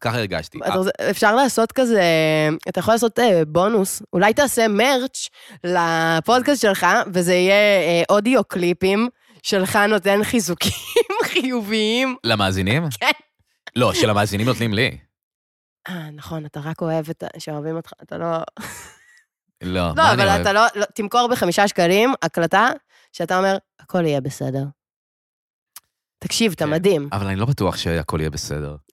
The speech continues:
Speaker 2: אה.
Speaker 1: או שאתה מדהים. לא, אני פשוט, אני לא חושב שאלה, שאלה מסרים
Speaker 2: אבל אתה
Speaker 1: נכונים.
Speaker 2: תקבל על זה כ-, אה, אתה מעדיף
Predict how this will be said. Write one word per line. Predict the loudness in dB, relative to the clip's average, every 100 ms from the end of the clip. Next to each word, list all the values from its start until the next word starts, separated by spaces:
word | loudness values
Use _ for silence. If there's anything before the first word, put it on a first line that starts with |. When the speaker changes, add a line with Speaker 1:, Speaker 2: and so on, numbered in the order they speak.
| -2
Speaker 2:
אה. | 0
Speaker 1:
או | 0
שאתה | -4 -6
מדהים. | -8 -8 -10 -10
לא, | -6 -6
אני | -6
פשוט, | -10 -10 -8
אני | -6
לא | -6
חושב | -6 -4
שאלה, | -2 -2 -2 -4
שאלה | -4 -4
מסרים | -4 -8 -4 -2
Speaker 2:
אבל | 0
אתה | 0
Speaker 1:
נכונים. | 0 -2 0
Speaker 2:
תקבל | 2
על | 4
זה | 2
כ-, | 2
אה, | 2 2
אתה | 2
מעדיף | -2 0 -2 -6